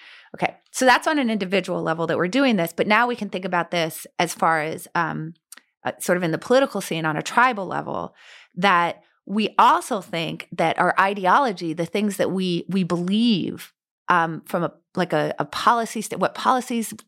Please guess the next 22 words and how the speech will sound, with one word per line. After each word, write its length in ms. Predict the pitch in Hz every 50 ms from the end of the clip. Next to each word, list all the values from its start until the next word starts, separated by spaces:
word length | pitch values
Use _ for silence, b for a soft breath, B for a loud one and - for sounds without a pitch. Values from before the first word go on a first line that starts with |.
| _ -
we 160 | 202 208 214
think 220 | - 220 208 208
would 120 | - 196 185
be 80 | 208 196
good, 380 | 175 202 190 185 180 180 175 -
like 160 | 117 - -
our 120 | 160 -
ideology, 560 | - 196 196 190 190 185 190 185 185 - 185 180
that 200 | 175 170 - 196
that's 260 | 185 190 196 - 220
in 60 | 208
the 80 | 185 175
driver's 480 | - 190 170 175 185 196 208 196 -
seat 180 | - 180 - -
in 60 | 175
terms 220 | - - 175 170
of 100 | 175 170
what 120 | 180 165 160
our 300 | 160 156 156 156 b b b b b b b b _
political 380 | - 214 214 220 208 190 - 165
identification 760 | 147 151 175 - - - - - - - - - - - -
is, 300 | - - - - - -